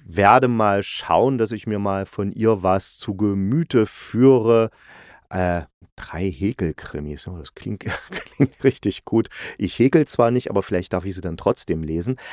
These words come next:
Dann, äh, Hörspiel ist Der Ausbruch. Sie hat auch ein Hörbuch unter Fremden, unter Stille Nacht oder Der Graf räumt auf. Das sind so Kurzkrimis,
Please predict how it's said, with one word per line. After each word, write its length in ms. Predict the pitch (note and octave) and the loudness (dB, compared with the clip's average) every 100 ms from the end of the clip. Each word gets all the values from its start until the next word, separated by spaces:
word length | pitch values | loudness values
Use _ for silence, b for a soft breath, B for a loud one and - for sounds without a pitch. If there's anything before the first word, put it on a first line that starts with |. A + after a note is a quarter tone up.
| B B B B - | B B B B 4
Dann, 300 | G#2+ C3 C3+ | 6 6 4
äh, 340 | B2+ A2+ G#2+ | 4 6 6
Hörspiel 540 | G#2 E3 - - D3 C#3+ | 4 2 2 0 4 4
ist 240 | A#2 - | 2 2
Der 140 | A2 | 2
Ausbruch. 540 | E2 F#3 - - D#3 C#3 | 4 2 -2 -2 -2 0
Sie 140 | A#2+ | -2
hat 120 | A2 | -2
auch 220 | D2 - G#2+ | -2 -4 -6
ein 100 | F#2+ | 0
Hörbuch 520 | B2 C3 C3 A#2+ - | 0 0 -6 -10 -8
unter 300 | - G2+ F#2 | -8 -4 -6
Fremden, 840 | - - C#3 C#3+ C3+ C3 B2+ B2 | -2 2 2 0 0 0 0 -2
unter 340 | - G2 F2+ | -4 -4 -4
Stille 360 | F2+ - A2 G2+ | -6 -4 -2 0
Nacht 400 | G2 A2+ - - | 0 0 -2 -6
oder 220 | G2+ F#2+ | -6 -4
Der 160 | F2+ E2+ | -4 -8
Graf 460 | - D#2+ G2+ - | -8 -6 -6 -6
räumt 280 | - F#2 F#2 | -6 -6 -2
auf. 300 | G1+ A#2 A#2+ | 2 2 0
Das 140 | G2+ - | -6 -8
sind 120 | G2 | -10
so 100 | - | -8
Kurzkrimis, 720 | - C3+ - - B2 A#2 A2+ | -2 -4 -4 0 2 4 0